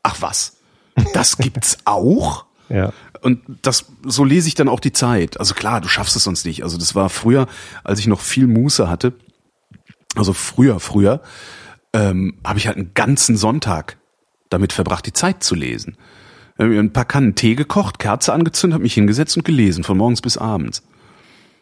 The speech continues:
Speaker 2: Kerze angezündet?
Speaker 1: Ja, ich
Speaker 2: Räucher-,
Speaker 1: mach, ich hab,
Speaker 2: Räucherstäbchen
Speaker 1: ich hab
Speaker 2: an.
Speaker 1: gern Kerzen an.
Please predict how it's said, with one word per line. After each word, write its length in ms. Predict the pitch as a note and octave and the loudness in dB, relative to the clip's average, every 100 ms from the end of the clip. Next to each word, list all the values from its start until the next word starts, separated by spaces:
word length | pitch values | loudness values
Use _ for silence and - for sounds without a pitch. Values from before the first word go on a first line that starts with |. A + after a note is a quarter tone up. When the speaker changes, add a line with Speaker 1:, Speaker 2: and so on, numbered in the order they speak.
| - | -14
Speaker 2:
Kerze 400 | - G2+ - - | -8 -4 -4 -6
angezündet? 680 | F2 F2 G2 - - A#2 - _ - | -10 -10 -14 -12 -12 -14 -18 _ -2
Speaker 1:
Ja, 140 | F#2+ | 0
ich 120 | G#2+ | 2
Speaker 2:
Räucher-, 80 | G#2 F2 | 2 0
Speaker 1:
mach, 120 | F#2+ | 0
ich 80 | F#2+ | 0
hab, 80 | A2+ | 0
Speaker 2:
Räucherstäbchen 500 | A#2 G2+ G#2+ G#2 - | 0 0 -2 -2 -2
Speaker 1:
ich 80 | G#2 | -2
hab 80 | |
Speaker 2:
an. 40 | G#2 | 0
Speaker 1:
gern 200 | G2+ G2 | 0 0
Kerzen 500 | F#2+ F2+ F#2+ - C#2 | 0 0 0 -4 -4
an. 200 | D#2 | -8